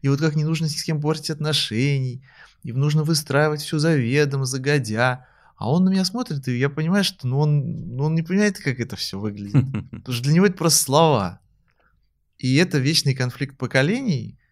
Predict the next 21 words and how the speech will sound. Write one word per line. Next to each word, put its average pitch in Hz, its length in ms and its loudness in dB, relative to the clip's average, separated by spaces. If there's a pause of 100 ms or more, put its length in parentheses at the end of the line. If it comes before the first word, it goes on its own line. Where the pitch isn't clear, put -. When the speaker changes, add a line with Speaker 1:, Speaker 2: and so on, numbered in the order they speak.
(220)
Speaker 1:
и 143 140 0
ничего 156 240 2
в - 20 2
этом 135 140 -4
страшного 147 420 -2
нет, 220 180 0
поэтому 131 300 -2
пусть 185 280 -2
сам 147 520 -2
во 107 140 -8
всём 151 220 -2
этом 110 180 -6
разбирается. 104 680 -6
Если 110 140 -10
нужно 131 360 -4 (220)
ответить 143 320 0
на 143 60 0
какие-то 135 260 -2
вопросы, 143 360 0
я 143 120 2
отвечу. 180 480 -2